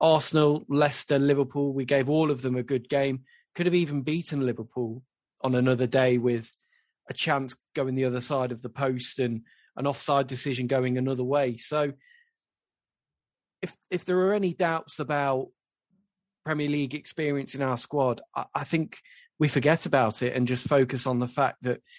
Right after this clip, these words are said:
we've actually performed very well against Premier League sides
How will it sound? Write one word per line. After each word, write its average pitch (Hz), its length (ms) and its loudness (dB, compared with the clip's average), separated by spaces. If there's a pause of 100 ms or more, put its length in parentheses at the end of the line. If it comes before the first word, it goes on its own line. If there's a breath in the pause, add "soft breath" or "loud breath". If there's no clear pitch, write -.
(260 loud breath)
we've 139 140 2
actually 147 320 0
performed 131 440 0
very 139 240 4
well 131 220 4
against 127 360 -2
Premier 123 260 0
League 123 280 -2
sides 123 480 -4